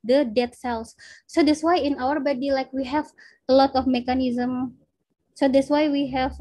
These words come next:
like, uh, ginjal. Do you know ginjal? Do you know the function of ginjal?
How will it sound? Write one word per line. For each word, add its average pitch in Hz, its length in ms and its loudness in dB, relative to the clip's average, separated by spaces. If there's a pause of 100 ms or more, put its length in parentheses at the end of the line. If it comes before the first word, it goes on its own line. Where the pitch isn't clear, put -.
(200)
like, 240 320 -4 (160)
uh, 226 600 -4 (1080)
ginjal. 240 560 4 (160)
Do 233 120 -4
you 247 60 0
know 254 120 -2
ginjal? 247 580 -2
Do 262 80 0
you 269 80 0
know 269 80 2
the 254 140 2
function 269 400 -2
of - 100 -12
ginjal? 247 540 -4